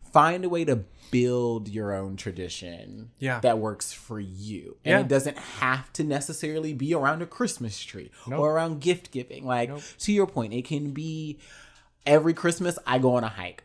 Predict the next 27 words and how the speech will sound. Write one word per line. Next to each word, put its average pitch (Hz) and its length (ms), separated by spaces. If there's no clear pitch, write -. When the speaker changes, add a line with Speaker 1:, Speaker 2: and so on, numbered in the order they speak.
Speaker 1:
because 113 220
I 101 140
need 107 180
to 131 40
get 139 120
out 143 100
of 147 60
the 151 60
Speaker 2:
Yeah. 147 80
Speaker 1:
house, 120 420
and 107 120
this 113 160
is 117 100
how 113 200
I'm 110 260
sort 110 300
of 101 100
showing 101 340
thanks 107 360
on 113 160
this 101 200
day 101 360
or 95 180
how 98 220
I 101 160
wanna 104 280
be, 92 120